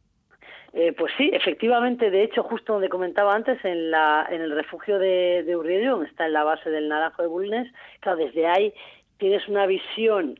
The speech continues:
hacia el mar increíble. Y entonces, en un momento dado, hablando ahí con gente, claro, yo veía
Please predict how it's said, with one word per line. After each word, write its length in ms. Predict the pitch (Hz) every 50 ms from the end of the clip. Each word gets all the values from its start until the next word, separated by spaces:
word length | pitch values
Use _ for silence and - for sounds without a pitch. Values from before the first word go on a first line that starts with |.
| _ -
hacia 380 | - 262 262 - - 190 175 160
el 100 | 160 160
mar 280 | 170 180 196 214 233 -
increíble. 640 | - 196 175 151 - 170 156 160 180 214 202 165 151
Y 80 | 143 139
entonces, 260 | 131 143 165 156 - 160
en 100 | 165 165
un 80 | 170 180
momento 340 | 180 180 190 190 190 202 190
dado, 140 | 214 220 202
hablando 280 | 160 139 151 160 170 175
ahí 120 | 175 170
con 160 | 175 175 170 -
gente, 160 | - 196 196
claro, 180 | 170 180 160 143
yo 120 | 170 185
veía 380 | 196 202 214 214 208 202 -